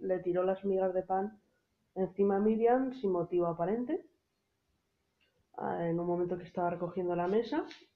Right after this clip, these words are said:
ni siquiera estaban discutiendo, cosa que me parece fatal. Y en otro momento de la convivencia,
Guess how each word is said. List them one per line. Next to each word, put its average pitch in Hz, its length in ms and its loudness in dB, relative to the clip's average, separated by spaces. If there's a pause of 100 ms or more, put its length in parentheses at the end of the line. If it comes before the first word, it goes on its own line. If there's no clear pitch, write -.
(560)
ni 170 100 -4
siquiera 180 280 0
estaban 196 240 2
discutiendo, 170 520 0
cosa 180 200 -2
que 180 60 -2
me 180 80 -4
parece 175 260 -2
fatal. 180 360 0
Y 175 60 2
en 175 80 4
otro 202 200 0
momento 220 500 4
de 208 80 4
la 202 120 4
convivencia, 226 720 4